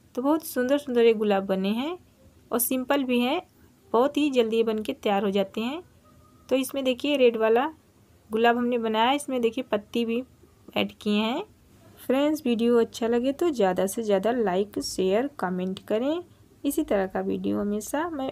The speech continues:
आप सबके लिए लाती रहूँगी। तो चलिए, आगे इसे बनाते हैं।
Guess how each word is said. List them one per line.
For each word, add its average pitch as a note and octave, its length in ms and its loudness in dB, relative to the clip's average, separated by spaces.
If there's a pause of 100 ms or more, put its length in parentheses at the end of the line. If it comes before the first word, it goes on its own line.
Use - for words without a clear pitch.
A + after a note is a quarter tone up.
आप G#3 160 -6
सबके F#3+ 360 -6
लिए A3 360 -2
लाती F#3 360 -4
रहूँगी। A3+ 460 -2 (840)
तो D4 80 0
चलिए, C4 420 0
आगे A#3+ 220 0
इसे B3+ 200 -2
बनाते G3+ 460 -2
हैं। D#4 220 -2